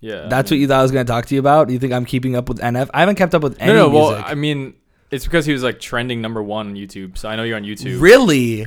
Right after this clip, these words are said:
Speaker 1: So I
Speaker 2: That's
Speaker 1: know,
Speaker 2: insane.
Speaker 1: I know, like, yeah, it might not be number one anymore, but
Speaker 2: But, I mean,
Speaker 1: it
Speaker 2: even
Speaker 1: might
Speaker 2: if
Speaker 1: be,
Speaker 2: he's
Speaker 1: like,
Speaker 2: still
Speaker 1: num-,
Speaker 2: on
Speaker 1: oh,
Speaker 2: there.
Speaker 1: number two.
Speaker 2: It's
Speaker 1: That's
Speaker 2: number two.
Speaker 1: Yeah, that's not bad.
Speaker 2: Yeah, normally I would see that. I
Speaker 1: Yeah, yeah,
Speaker 2: would.
Speaker 1: that's, that's why I thought, I know you don't keep up with him, but it's like, oh, like,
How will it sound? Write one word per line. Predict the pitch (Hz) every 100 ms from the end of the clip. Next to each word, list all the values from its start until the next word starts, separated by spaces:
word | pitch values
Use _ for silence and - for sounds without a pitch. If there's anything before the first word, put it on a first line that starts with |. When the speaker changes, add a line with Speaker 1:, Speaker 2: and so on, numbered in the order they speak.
| -
Speaker 1:
So | - 165
I |
Speaker 2:
That's | 214 120
Speaker 1:
know, | 117
Speaker 2:
insane. | 113 - 214 294
Speaker 1:
I | 269
know, | 123
like, | 120 107 - - _ _ -
yeah, | 120 107
it |
might | 120 139
not | 117
be | 110
number | 104 104
one | 101 98
anymore, | 95 98 95 92
but | 92 85 _ - -
Speaker 2:
But, | 123 147
I | 143
mean, | 135
Speaker 1:
it | 135
Speaker 2:
even | -
Speaker 1:
might |
Speaker 2:
if | 127
Speaker 1:
be, |
Speaker 2:
he's | 110
Speaker 1:
like, | 104
Speaker 2:
still | 160
Speaker 1:
num-, | 127
Speaker 2:
on | 135 190
Speaker 1:
oh, |
Speaker 2:
there. | 202 - 110
Speaker 1:
number | 123 123
two. | 120 120
Speaker 2:
It's | 127
Speaker 1:
That's | 381
Speaker 2:
number | 392
two. | - - 494 415 143 120
Speaker 1:
Yeah, |
that's | 151 160
not | 110
bad. | 101 101 104 110 - _ _ _
Speaker 2:
Yeah, | 156 147
normally | 151 175 208
I | 151
would | 147 160
see | -
that. | 120 107 101 - -
I |
Speaker 1:
Yeah, | 160
yeah, | 151 135
Speaker 2:
would. | 120
Speaker 1:
that's, | 151
that's | 151 160
why | 170 143
I |
thought, | 123 131
I | 135
know | 165
you | 156
don't | 143
keep | - 120
up | 113
with | 131
him, | 147 151
but | 120
it's | 110
like, | 110 -
oh, | 170 139
like, | 117 110 104